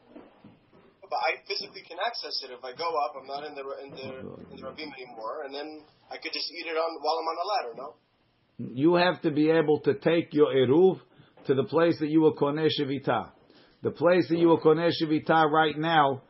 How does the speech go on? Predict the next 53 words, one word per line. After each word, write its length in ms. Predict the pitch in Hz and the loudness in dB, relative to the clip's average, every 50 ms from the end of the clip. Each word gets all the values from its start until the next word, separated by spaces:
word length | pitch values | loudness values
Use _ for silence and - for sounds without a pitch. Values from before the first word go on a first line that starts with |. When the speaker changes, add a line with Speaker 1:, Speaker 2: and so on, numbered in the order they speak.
| _ _ _ - - - | _ _ _ -14 -4 0
Speaker 2:
we, 120 | 143 156 - | 0 0 2
we're 260 | - 156 180 196 190 | 4 4 4 4 4
assuming, 480 | 165 - - 190 196 190 175 165 143 | 2 2 2 4 4 4 4 2 2
Raymond, 360 | 131 147 147 143 143 147 143 135 | 4 4 4 4 2 0 2 0
that 120 | 139 139 | 0 2
you're 180 | 143 151 151 143 | 6 6 6 6
a 40 | 135 | 8
monkey, 440 | 139 151 151 143 123 117 95 87 - - - - - - - - | 6 4 4 4 0 -4 -8 -8 -10 -12 -14 -14 -14 -14 -8 -4
and 140 | - 135 147 | -2 0 0
you 100 | 147 127 | 0 2
could 160 | - 147 127 | 2 0 0
climb 340 | - 135 160 170 170 165 160 | 4 6 6 6 6 6 4
up 160 | 160 - - | 2 0 -2
the 100 | 143 139 131 | -6 -6 -2
thing, 220 | - 160 156 151 151 | -2 0 0 0 0
no 180 | 147 147 147 | 2 2 2
problem. 480 | - 147 156 170 175 143 120 110 101 104 | 2 4 4 6 6 4 4 0 -4 -4
The 60 | 110 104 | -4 0
problem 360 | - 147 156 160 165 170 151 | 2 2 2 4 2 0 0
is 100 | 139 135 | 2 4
not 180 | 151 147 143 | 4 4 4
accessing 640 | 123 135 151 151 135 - - 147 131 - 147 143 131 | 4 2 2 2 2 0 0 0 0 0 -2 -2 -2
the 80 | 120 | -4
top. 380 | - - 170 175 170 147 - - - - - - _ _ _ _ | 0 2 6 6 8 6 6 2 -4 -20 -20 -20 _ _ _ _
The 80 | - 110 | -10 -2
problem 420 | - 147 156 165 151 160 160 165 | 2 4 4 4 4 2 2 2
is, 140 | 175 156 135 | 2 2 2
if 120 | 139 - | 0 -2
you 120 | 127 139 - - | -2 -6 -2 0
take 240 | 160 165 175 165 - | 2 2 2 0 2
your 260 | 151 156 160 151 147 139 | 2 2 4 4 4 4
Eruv 240 | 156 170 165 135 | 4 2 2 2
from 180 | - 151 147 139 | 0 -2 -2 -2
the 60 | 139 | -2
Reshut 320 | 135 135 - 160 156 147 165 | -4 -2 -2 -2 -2 0 2
Rabim, 440 | 156 151 147 170 180 170 143 113 - - - - - | 2 2 2 2 2 2 0 -2 -4 -10 -20 -14 -6
you're 140 | - 127 139 | -2 0 2
not 160 | 156 160 160 | 4 4 4
allowed 440 | 147 147 147 160 165 175 175 165 - | 4 4 4 6 8 8 6 6 4
to 100 | 170 156 | 0 0
take 280 | - - 156 151 - 139 | 0 2 2 2 2 0
it 100 | 139 139 | 2 4
up. 260 | 160 139 - - - - - - _ _ _ _ _ _ _ _ _ _ _ _ _ _ _ _ _ _ _ _ _ _ _ | 4 4 4 2 -2 -14 -20 -20 _ _ _ _ _ _ _ _ _ _ _ _ _ _ _ _ _ _ _ _ _ _ _
Not 140 | 123 135 147 | -4 -2 2
that 80 | 165 | 4
you 80 | 165 147 | 4 4
don't 160 | 139 139 135 | 4 4 4
have 100 | 131 110 | 2 2
a 60 | 113 | 0
ladder, 280 | 117 117 113 110 107 120 | 0 0 0 0 0 2
you're 140 | 120 127 127 | 2 4 4
not 180 | 135 147 151 151 | 6 6 6 6
allowed. 440 | 160 180 196 196 147 110 90 76 | 6 6 6 6 6 4 0 -6